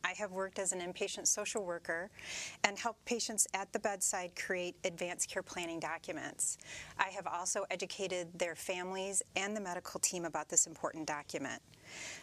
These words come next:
I started my role as advanced care planning specialist in December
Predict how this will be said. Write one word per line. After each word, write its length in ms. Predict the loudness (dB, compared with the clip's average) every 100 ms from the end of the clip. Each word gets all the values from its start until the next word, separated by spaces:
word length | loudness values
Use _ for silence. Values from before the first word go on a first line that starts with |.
| 6
I 80 | 6
started 380 | 6 0 0 0
my 160 | 0
role 300 | 0 0 0
as 160 | 0 0
advanced 340 | 0 0 -2
care 160 | -2 -2
planning 320 | -2 -2 2
specialist 720 | 2 2 -2 -2 0 2 2 0
in 100 | 0
December 480 | 4 4 2 -2